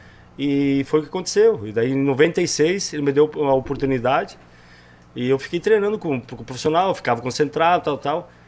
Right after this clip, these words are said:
Até que um certo dia, o Tite foi mandado embora do Ipiranga de Erechim. Em noventa e seis, nós fomos jogar em Carazinho, gauchão,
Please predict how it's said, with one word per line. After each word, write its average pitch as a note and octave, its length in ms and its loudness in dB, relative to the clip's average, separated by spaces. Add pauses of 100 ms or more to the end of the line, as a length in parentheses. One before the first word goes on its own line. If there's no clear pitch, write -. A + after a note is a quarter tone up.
(160)
Até E3 220 -2
que D#3+ 80 -6
um F3 40 -2
certo F3 320 -2
dia, E3+ 420 -2
o F#3 240 -2
Tite F#3+ 260 -8
foi F#3 120 -2
mandado F#3 260 0
embora F#3+ 300 2
do F3 60 -2
Ipiranga C3 280 2
de G#2+ 80 0
Erechim. F#2+ 320 -4 (200)
Em B2+ 40 -8
noventa C#3 360 2
e D3 60 0
seis, E3 540 -2 (400)
nós - 160 -4
fomos D3 180 2
jogar C#3+ 160 2
em D3+ 60 2
Carazinho, D3+ 640 2
gauchão, C#3+ 580 4